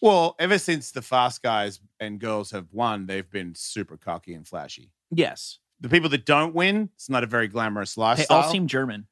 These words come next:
Speaker 1: But Flojos and all those motherfuckers that
Speaker 2: Yeah.
Speaker 1: win,
Speaker 2: Mm-hmm.
Speaker 1: they're rock stars.
Speaker 2: Remember Flojo's
Speaker 1: Fuck
Speaker 2: nails?
Speaker 1: yeah, dude. She was
Speaker 2: Right.
Speaker 1: fucking, she was decked out. Necklaces and shit, breaking
Speaker 2: Right.
Speaker 1: records with gold chains on.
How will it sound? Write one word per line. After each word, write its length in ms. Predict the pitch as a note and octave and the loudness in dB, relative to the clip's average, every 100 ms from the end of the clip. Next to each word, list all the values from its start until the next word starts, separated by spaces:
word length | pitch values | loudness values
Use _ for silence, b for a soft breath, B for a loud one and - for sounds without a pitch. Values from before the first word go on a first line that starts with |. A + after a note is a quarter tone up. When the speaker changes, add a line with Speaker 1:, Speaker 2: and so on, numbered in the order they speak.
| _ - | _ -6
Speaker 1:
But 140 | A#2 | -6
Flojos 760 | - C#3 C3+ C#3 D3 D3+ D3+ C#3 | -4 2 4 4 4 4 2 -2
and 100 | C3+ | -2
all 120 | B2+ | 2
those 380 | B2+ C#3 C3+ - - | 2 2 0 -10 -2
motherfuckers 680 | D3+ D3 - D#3+ D#3 D#3 B2 | 0 0 2 2 2 -2 0
that 100 | C#3+ | 0
Speaker 2:
Yeah. 120 | A#2+ | 2
Speaker 1:
win, 420 | B2 D3+ G3 A#3 | 2 0 0 -2
Speaker 2:
Mm-hmm. 260 | C#3 C3 B2+ B2 _ - | -4 -6 -6 -10 _ -14
Speaker 1:
they're 340 | A#2 E3+ C#4+ | 0 2 2
rock 360 | G#3+ C3+ G3 - | 2 4 2 0
stars. 640 | - G#3 F#2 C2+ - - - | -2 0 0 -6 -18 -20 -10
Speaker 2:
Remember 320 | C3+ C#3 C3+ B2 | -2 0 0 0
Flojo's 480 | C3+ C3 C3+ C3 B2+ | -2 0 0 0 2
Speaker 1:
Fuck 180 | C4 C3 | 2 4
Speaker 2:
nails? 100 | C3+ | 4
Speaker 1:
yeah, 260 | C4+ D#4+ | 4 4
dude. 260 | C#3 D#3 F3+ | 2 0 0
She 160 | G#3 | -2
was 240 | G#3 A2+ - | -2 -2 0
Speaker 2:
Right. 100 | D#3+ | 0
Speaker 1:
fucking, 320 | C#3+ B2 G2 _ - | 0 -8 -10 _ -20
she 160 | - D4 | -10 -6
was 160 | D4 B2 | -6 -6
decked 380 | D3 E3+ - - | -2 -2 -2 -4
out. 400 | C3+ D3+ G2 - _ _ _ _ - | 2 2 0 -8 _ _ _ _ -4
Necklaces 560 | C#3 D#3 E3 - D#3 C#3+ | -2 0 -2 -4 -6 -8
and 120 | C#3 | -8
shit, 400 | - E3 E3+ - | -4 -2 -2 -2
breaking 240 | D3 A#2 | -2 0
Speaker 2:
Right. 60 | B2 | 0
Speaker 1:
records 360 | C3+ C#3 D3 B2 | 0 2 -2 -2
with 120 | A#2+ | -4
gold 220 | C3+ C3+ | 0 0
chains 320 | B2+ C3+ C#3+ C#3 | 0 -4 -2 0
on. 240 | D3+ D#3 | 0 -2